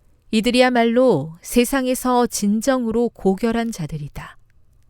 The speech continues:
이들이 왕가의 후예들이다. 오늘날 젊은이들은 이 계보를 잇도록 부름받았다. 교육 이백오십사, 이백오십오.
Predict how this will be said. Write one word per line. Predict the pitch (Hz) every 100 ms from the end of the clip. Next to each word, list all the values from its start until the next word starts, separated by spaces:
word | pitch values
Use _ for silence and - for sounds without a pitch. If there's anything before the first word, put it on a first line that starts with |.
| _ _ _ _ _ -
이들이 | 190 185 175 180 190 - _
왕가의 | 160 170 202 226 220 208 226 233
후예들이다. | - 285 269 254 190 - - - _ _ _ _ _ _ _ _ _ _ _
오늘날 | 226 240 247 254
젊은이들은 | 254 208 220 233 220 190 156 151 160 _ -
이 | 208 247 254
계보를 | - 196 196 233 247 254 202
잇도록 | 202 _ 160 143 160 - _
부름받았다. | - 190 202 208 190 175 - - - - _ _ _ _ _ _ _ _ _ _ _ _ -
교육 | 196 170 202 - _
이백오십사, | - 185 202 180 156 - - - - 185 202
이백오십오. | 175 170 165 156 165 - 160 165